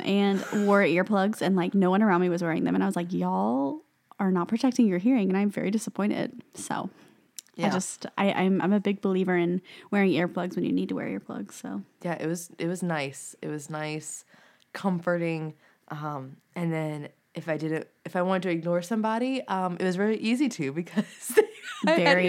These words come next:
Speaker 2: earplugs.
Speaker 1: very true. You just
Speaker 2: I
Speaker 1: literally, like, you'd be like, "I'm sorry, what?"
Speaker 2: I literally, I had some people, like, 'cause I was between the stage and the barricade. Um, that's where all the photographers usually get to go.
Speaker 1: Mm-hmm.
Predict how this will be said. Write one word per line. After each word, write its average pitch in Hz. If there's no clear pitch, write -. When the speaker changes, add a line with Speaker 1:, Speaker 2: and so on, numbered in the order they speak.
Speaker 2:
earplugs. -
Speaker 1:
very 175
true. -
You 185
just 202
Speaker 2:
I 202
Speaker 1:
literally, 180
like, 170
you'd 214
be 214
like, -
"I'm 208
sorry, 202
what?" 190
Speaker 2:
I 247
literally, 247
I 190
had 196
some 214
people, 196
like, 165
'cause 233
I 226
was 277
between 233
the 214
stage 175
and 170
the 160
barricade. 180
Um, 160
that's 165
where 175
all 165
the 160
photographers 160
usually 156
get 151
to 143
go. 156
Speaker 1:
Mm-hmm. 196